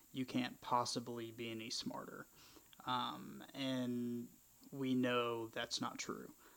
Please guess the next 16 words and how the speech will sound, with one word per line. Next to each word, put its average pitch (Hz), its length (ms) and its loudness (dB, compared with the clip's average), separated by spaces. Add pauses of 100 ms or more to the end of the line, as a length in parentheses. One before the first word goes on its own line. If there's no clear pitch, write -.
(320)
Um, 139 360 -10
there's 131 240 -2
always 127 520 0
going 123 260 -2
to 120 60 0
be 120 140 -2
something 117 760 -2
that 117 380 -2 (420)
you 127 160 0
don't 120 280 4
know, 113 200 2
whether 120 320 2
that's 120 300 2
a 120 60 0
different 117 420 -4
topic, - 600 -4